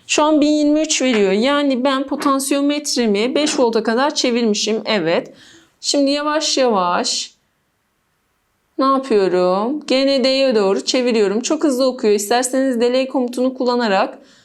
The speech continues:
biraz daha yavaş okumasını sağlayabilirsiniz.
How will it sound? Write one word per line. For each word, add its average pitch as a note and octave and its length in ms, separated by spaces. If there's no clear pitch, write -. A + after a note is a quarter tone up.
biraz B3+ 260
daha B3 140
yavaş B3 300
okumasını A3 460
sağlayabilirsiniz. G#3 1400